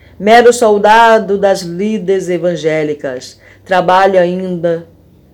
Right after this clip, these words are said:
no campo da própria redenção. Trabalho ainda no campo da própria redenção. Sempre, né, amigos? Sempre.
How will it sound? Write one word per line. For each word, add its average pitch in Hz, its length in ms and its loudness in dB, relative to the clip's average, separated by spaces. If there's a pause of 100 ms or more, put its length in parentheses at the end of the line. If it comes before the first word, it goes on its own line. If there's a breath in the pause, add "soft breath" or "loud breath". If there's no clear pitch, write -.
(200)
no 165 140 -10
campo 170 380 -6
da 160 120 -4
própria 202 540 -4
redenção. 135 640 -14 (2250)
Trabalho 143 720 -8
ainda 151 680 -12 (680)
no 151 140 -12
campo 147 560 -14
da 139 160 -14
própria 156 720 -12 (260)
redenção. 131 800 -20 (1400)
Sempre, 139 600 -12
né, 156 200 -10
amigos? 117 680 -16
Sempre. - 500 -18